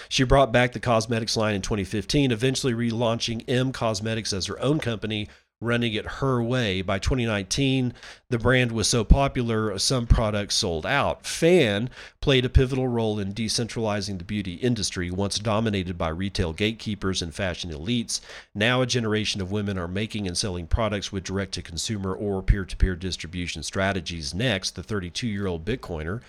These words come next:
set her sights on changing how people talk about money. Quote, "You're di-, you're buying digital real estate." "There could be future cryptocurrencies backed by Bitcoin, but Bitcoin is the reserve," Fan said. "Bitcoin is the truest money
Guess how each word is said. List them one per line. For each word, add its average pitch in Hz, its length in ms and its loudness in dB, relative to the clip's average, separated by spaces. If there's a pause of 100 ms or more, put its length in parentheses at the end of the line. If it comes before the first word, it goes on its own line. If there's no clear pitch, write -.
(340)
set 135 320 4
her 117 340 0
sights 98 520 2
on 92 240 -2
changing 98 380 0
how 90 160 -2
people - 260 0
talk 85 240 -4
about 80 240 -6
money. 87 440 -4 (220)
Quote, 120 380 0
"You're 131 240 4
di-, 131 320 2
you're 120 180 0
buying 127 460 4
digital 110 400 0
real 110 300 0
estate." 82 400 -4 (1600)
"There 135 200 4
could 160 280 6
be 147 160 4
future 143 360 0
cryptocurrencies 123 840 2
backed 110 300 0
by 92 140 2
Bitcoin, 98 640 0
but 87 160 -4
Bitcoin 110 420 0
is 98 140 0
the 98 140 -4
reserve," 87 760 -2 (100)
Fan 80 420 -2
said. 92 420 -4
"Bitcoin 101 440 -2
is 92 140 -2
the 92 140 -6
truest 98 500 0
money 113 460 0